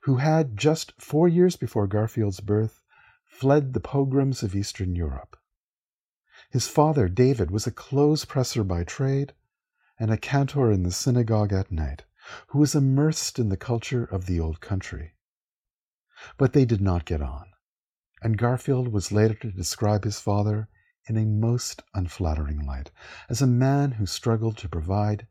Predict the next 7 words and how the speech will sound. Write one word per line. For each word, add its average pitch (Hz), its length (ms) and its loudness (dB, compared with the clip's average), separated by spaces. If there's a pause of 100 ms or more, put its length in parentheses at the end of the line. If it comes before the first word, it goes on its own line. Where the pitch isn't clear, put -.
(580)
even 113 340 2
marginal 107 480 2
comfort 78 520 -6 (520)
for 90 280 -2
his 78 180 -6
young 73 180 -6
family. 78 480 -8